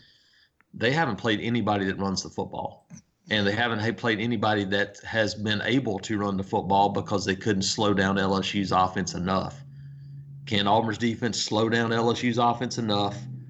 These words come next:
to allow the running game to take hold? I still think that's a place that this game could hinge on. You know, and we, we talked about it. Auburn's defense,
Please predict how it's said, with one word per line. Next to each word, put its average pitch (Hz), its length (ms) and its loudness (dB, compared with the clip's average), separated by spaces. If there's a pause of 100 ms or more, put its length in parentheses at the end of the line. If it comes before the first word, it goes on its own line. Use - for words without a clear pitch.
(260)
to 110 200 2
allow 110 340 4
the 101 120 -2
running 104 360 -6
game 101 260 -4
to 92 80 -8
take 98 280 -4
hold? 98 580 -2 (680)
I 113 100 -6
still 110 320 -2
think 104 260 -6
that's - 480 -4 (120)
a 107 100 -6
place 117 600 -2
that 92 220 -10
this 107 180 0
game 95 300 -2
could 95 160 -6
hinge 113 360 -2
on. 98 380 -2 (520)
You 101 120 2
know, 101 80 2 (140)
and 101 180 -2
we, 107 120 4
we 95 160 -6
talked 113 220 0
about 92 160 2
it. - 60 -2
Auburn's 101 240 0
defense, 110 440 -2